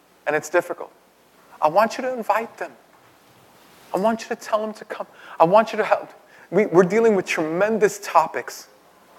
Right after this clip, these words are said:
Um, we're dealing with, within friendship as a marriage. We're calling that one, uh, friends with benefits. True. That's what a marriage is.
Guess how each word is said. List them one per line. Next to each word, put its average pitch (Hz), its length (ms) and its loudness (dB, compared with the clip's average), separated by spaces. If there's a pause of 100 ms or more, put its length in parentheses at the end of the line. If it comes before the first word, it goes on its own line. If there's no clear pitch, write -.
(240)
Um, 151 340 6 (1900)
we're 160 100 8
dealing 185 380 4
with, 143 280 -2
within 151 280 0
friendship 185 500 2
as 190 140 0
a - 20 -2
marriage. 202 540 2 (1080)
We're 147 80 6
calling 156 340 6
that 156 200 8
one, 185 200 0 (380)
uh, 131 180 4
friends 151 360 0
with 147 180 2
benefits. 151 580 -2 (1400)
True. 143 220 -2 (1300)
That's 143 140 0
what 147 80 -4
a 147 40 -6
marriage 147 300 0
is. - 280 -16